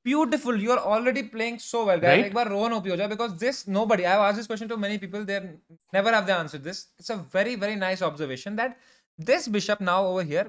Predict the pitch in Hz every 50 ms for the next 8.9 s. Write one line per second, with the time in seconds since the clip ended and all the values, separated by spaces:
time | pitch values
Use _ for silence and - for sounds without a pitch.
0 | 190 156 156 - 185 202 220 247 269 247 233 202 254 254 - - _ - 208 202
1 | 220 240 254 247 247 247 247 240 226 185 196 208 214 220 190 180 214 240 247 240
2 | 254 240 226 247 269 277 285 226 190 220 208 - 262 240 277 - - 220 220 226
3 | 220 160 - - _ _ _ _ _ _ - 220 202 233 - - 247 247 - 254
4 | 247 220 240 196 143 - - - 202 196 - 220 220 214 208 220 220 214 214 202
5 | 214 214 190 185 202 208 214 220 233 220 - 233 233 240 233 262 226 220 240 262
6 | 247 - - _ _ - 170 160 - 107 104 - - 185 185 196 196 180 202 220
7 | 208 220 202 185 - - 143 123 113 _ _ _ _ _ _ _ _ - 123 135
8 | 143 139 139 143 127 117 107 117 254 254 262 269 294 294 311 320 320